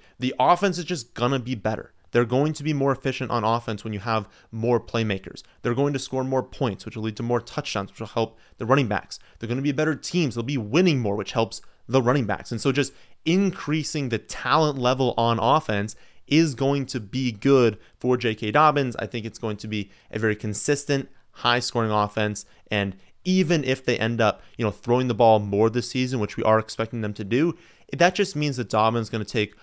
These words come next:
a larger share of the carries. They're still gonna get Dobbins his touches, and he's easily their best receiving running back. And so when they increase the targets, well, he's gonna get more production in the receiving game, which is obviously fantastic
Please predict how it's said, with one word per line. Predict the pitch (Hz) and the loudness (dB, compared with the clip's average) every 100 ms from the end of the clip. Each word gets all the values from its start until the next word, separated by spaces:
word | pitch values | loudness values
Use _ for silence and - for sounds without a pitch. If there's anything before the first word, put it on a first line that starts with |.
| - | -8
a | 110 | -6
larger | 101 107 123 123 123 | 0 4 4 4 0
share | 113 - 107 104 104 - - | -2 0 2 2 0 -4 -10
of | - 107 98 | -2 -2 -2
the | |
carries. | 104 - 95 - | -8 -6 -6 -4
They're | - | -6
still | 110 - 170 | -2 2 2
gonna | 156 | 2
get | 139 110 127 - | 0 2 2 2
Dobbins | 110 110 110 107 - | 2 4 2 -2 -4
his | 107 - | -6 -2
touches, | 165 156 165 139 - - - - | -2 0 -2 -2 -10 -20 -6 -2
and | 143 | 0
he's | 170 - - | 0 -2 -2
easily | 147 151 156 143 | -2 0 0 0
their | 120 | 2
best | 120 117 - | 0 -2 -6
receiving | 104 104 - - 127 123 120 101 | -6 -6 -6 -6 -4 -4 -4 -2
running | 104 139 190 | -2 0 0
back. | 202 190 | 0 0
And | 143 | -4
so | 120 123 113 - _ _ _ - | 2 4 4 0 _ _ _ -14
when | 101 113 131 | 0 2 4
they | 117 | 2
increase | 117 - 120 107 - - - | 0 -2 -2 -2 -6 -12 -8
the | 117 | -8
targets, | 107 - 147 120 - - _ _ | 2 4 6 2 0 -18 _ _
well, | 151 170 | -2 -2
he's | 120 175 | 0 -2
gonna | 131 131 | -2 -2
get | 123 120 | -2 0
more | 117 | -2
production | 120 110 - | 0 -2 -2
in | 107 | -6
the | |
receiving | 101 151 143 | -4 -4 -2
game, | 147 | -2
which | 117 117 | -2 -6
is | 98 | -4
obviously | 120 123 123 120 | 0 0 0 -4
fantastic | 113 110 101 110 98 - | -4 -6 -4 -4 -4 -6